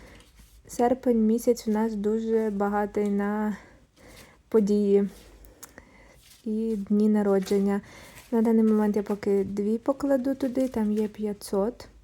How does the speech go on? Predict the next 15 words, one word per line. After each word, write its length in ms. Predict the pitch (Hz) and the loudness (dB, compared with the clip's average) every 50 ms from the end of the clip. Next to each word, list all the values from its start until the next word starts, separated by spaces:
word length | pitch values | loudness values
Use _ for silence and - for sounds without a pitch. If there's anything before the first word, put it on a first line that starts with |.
| _ _ _ _ _ _ _ _ _ _ _ _ _ - - - _ - - _ _ _ _ _ _ | _ _ _ _ _ _ _ _ _ _ _ _ _ -20 -20 -20 _ -20 -20 _ _ _ _ _ _
І, 400 | - 220 220 214 214 220 220 214 220 | -8 -6 -4 -4 -4 -4 -4 -4 -4
е, 400 | 214 214 202 208 202 185 - - - _ _ _ _ - - - _ _ _ _ _ _ _ _ _ _ - - - - - - | -6 -6 -8 -8 -10 -10 -12 -14 -16 _ _ _ _ -20 -20 -20 _ _ _ _ _ _ _ _ _ _ -20 -20 -20 -20 -12 -8
вже 240 | - 214 202 214 226 | -6 -4 -2 -2 -2
по 160 | 226 - 226 | 0 -2 -2
ходу 320 | 220 - 233 226 220 220 208 | -2 0 0 0 2 0 -2
буду 240 | 208 220 202 220 | -2 -4 -4 -4
думати, 640 | 196 196 - 214 214 214 214 208 208 - 208 208 202 180 - - - - - - _ _ _ _ _ _ _ _ - - _ _ _ _ _ _ - - _ _ _ - - - _ _ _ _ _ _ _ _ _ _ - | -4 -2 0 0 2 2 0 0 -2 -4 -4 -2 -4 -6 -8 -14 -20 -20 -20 -20 _ _ _ _ _ _ _ _ -20 -20 _ _ _ _ _ _ -20 -20 _ _ _ -20 -20 -20 _ _ _ _ _ _ _ _ _ _ -6
ем, 840 | 220 220 220 220 202 208 208 196 190 185 180 190 180 185 214 208 - - - - - - - - - - | -4 -4 -4 -4 -4 -4 -6 -6 -6 -8 -8 -8 -8 -10 -10 -12 -14 -20 -20 -20 -20 -20 -20 -18 -16 -6
кому 260 | - - 220 220 226 | -2 0 2 2 2
що 200 | 220 - - 233 | 0 -2 -4 -2
дарувати 680 | 208 202 214 208 208 208 208 220 247 285 285 - 247 202 | -2 0 0 0 -2 -2 0 0 0 0 0 0 0 0
і 60 | 214 | 0
скільки 440 | 208 - - - 233 226 - - 226 | -2 -6 -10 -10 -10 -6 -4 -4 -4
воно 520 | 214 220 208 208 202 208 214 214 220 220 | -2 -2 -2 -2 -2 -2 -2 -2 -2 -2
буде 600 | 214 202 208 208 214 202 - 226 214 208 208 208 | -4 -4 -4 -6 -6 -6 -6 -6 -6 -6 -6 -8